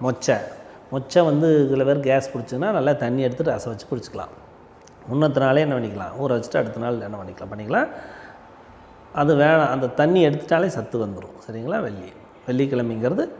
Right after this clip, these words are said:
எவ்வளோக்கு எவ்வளோ அனுகிரகமான மகிழ்ச்சியாக இருக்கிறோமோ அவ்வளோக்கு எவ்வளோக்கு எவ்வளோ ப-, பணத்தை எண்ணிக்கிட்டே இருக்கிறது, பணத்தை பத்தி சிந்திக்கிறது,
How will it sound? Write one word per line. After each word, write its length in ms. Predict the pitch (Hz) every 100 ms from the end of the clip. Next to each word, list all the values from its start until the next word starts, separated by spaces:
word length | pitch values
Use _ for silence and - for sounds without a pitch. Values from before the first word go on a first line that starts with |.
| -
எவ்வளோக்கு 460 | 120 139 165 - 160
எவ்வளோ 360 | 180 262 - - -
அனுகிரகமான 680 | 120 123 131 135 139 160 190
மகிழ்ச்சியாக 580 | 123 127 123 143 131 117
இருக்கிறோமோ 500 | 113 117 127 226 - - - - - 110
அவ்வளோக்கு 540 | 120 143 156 143 123
எவ்வளோக்கு 20 | 127
எவ்வளோ 400 | 151 143 156 180
ப-, 280 | 135 120
பணத்தை 400 | 113 127 139 127
எண்ணிக்கிட்டே 240 | 123 127 135
இருக்கிறது, 560 | 131 123 120 117 120
பணத்தை 340 | 117 123 123 131
பத்தி 140 | 117 -
சிந்திக்கிறது, 680 | 120 123 117 113 117 117